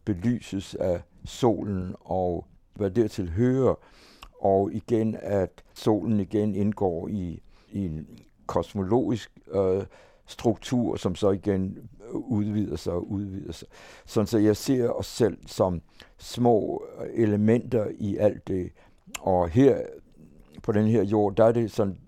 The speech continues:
der er de udlagt, kan man sige, traditionelt i de her fem elementer fra i vores, øh,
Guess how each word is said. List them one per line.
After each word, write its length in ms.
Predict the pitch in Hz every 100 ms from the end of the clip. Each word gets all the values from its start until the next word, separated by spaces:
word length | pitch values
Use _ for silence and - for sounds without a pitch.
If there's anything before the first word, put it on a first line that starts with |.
| - - 101
der 80 | 104
er 40 | 104
de 320 | 117 117 -
udlagt, 600 | 156 165 147 107 95 -
kan 120 | 101
man 100 | 98
sige, 200 | - 104
traditionelt 920 | - - 98 95 - 104 143 - - -
i 100 | 127
de 100 | 113
her 220 | 113 113
fem 340 | 78 - 107 104
elementer 720 | 107 101 101 110 - 113 90 - _ _ _ - - -
fra 460 | - 104 87 76 - _ _
i 100 | -
vores, 580 | 90 104 104 107 - - -
øh, 260 | 92 87